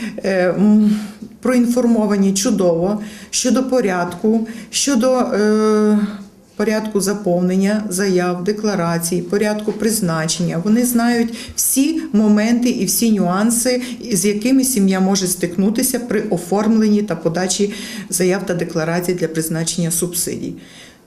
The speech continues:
Крім того, звичайно, в управлінні соціального захисту населення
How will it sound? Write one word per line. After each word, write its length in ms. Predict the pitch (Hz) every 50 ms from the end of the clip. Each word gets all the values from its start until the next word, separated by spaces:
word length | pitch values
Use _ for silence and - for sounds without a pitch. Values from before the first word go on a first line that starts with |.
| - -
Крім 280 | - 262 302 320 262 254
того, 500 | 247 220 233 240 240 285 302 320 320 - - - -
звичайно, 540 | 202 190 202 208 208 - 247 240 254 247 233
в 100 | 214 202
управлінні 440 | 214 - 214 202 208 220 220 220 208
соціального 520 | 208 214 185 196 - 196 185 180 185 180
захисту 460 | 175 175 185 180 180 196 - - - 185
населення 720 | 196 208 214 - - 262 254 254 254 247 240 240 233 233